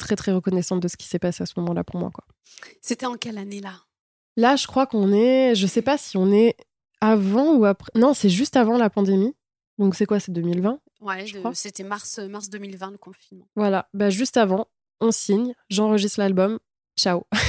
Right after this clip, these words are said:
Speaker 1: Rideau, pandémie,
Speaker 2: Ah ouais. Le
Speaker 1: plus rien du
Speaker 2: timing,
Speaker 1: tout.
Speaker 2: euh, de ouf.
Speaker 1: Ouais, ouais, ouais.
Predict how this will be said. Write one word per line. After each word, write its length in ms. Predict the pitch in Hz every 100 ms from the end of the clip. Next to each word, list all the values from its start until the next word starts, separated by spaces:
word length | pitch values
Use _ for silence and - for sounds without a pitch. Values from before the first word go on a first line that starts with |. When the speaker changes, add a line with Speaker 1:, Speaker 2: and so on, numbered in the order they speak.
| - - - 214 -
Speaker 1:
Rideau, 520 | 196 196 175 208 208
pandémie, 600 | - 196 180 180 185 196
Speaker 2:
Ah 40 | -
ouais. 360 | - - - -
Le 40 |
Speaker 1:
plus 100 | 214
rien 200 | 202 202
du 160 | 185 233
Speaker 2:
timing, 180 | 196 180
Speaker 1:
tout. 40 |
Speaker 2:
euh, 180 | 185 180
de 120 | 175
ouf. 280 | 180 180 -
Speaker 1:
Ouais, 60 |
ouais, 60 | 208
ouais. 480 | 202 196 185 175 -